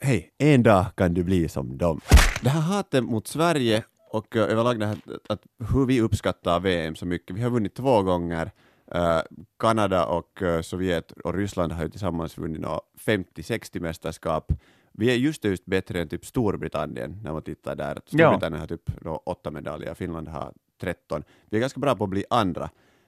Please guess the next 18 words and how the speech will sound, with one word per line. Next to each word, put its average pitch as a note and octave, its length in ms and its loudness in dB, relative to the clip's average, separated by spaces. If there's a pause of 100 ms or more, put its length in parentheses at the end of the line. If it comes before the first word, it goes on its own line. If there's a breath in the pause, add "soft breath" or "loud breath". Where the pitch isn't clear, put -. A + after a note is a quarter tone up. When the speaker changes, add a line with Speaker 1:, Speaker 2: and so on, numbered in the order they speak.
Speaker 1:
Men A2+ 280 0 (420)
tror C#3 120 2
du C3+ 80 2
något D#3 300 0
annat A2+ 400 0
land G2+ 260 0
skulle - 280 -12
liksom F#2+ 240 -8
sälja, F#2 460 -2 (480)
eh, D#2+ 280 0 (180)
produkter G2 500 0
med D#2 140 -2
namnet E2+ 440 0 (220)
av D#2+ 180 -2
det D2 60 -10
här E2+ 80 -10
slutresultatet, - 920 -6 (140)
sex - 460 -10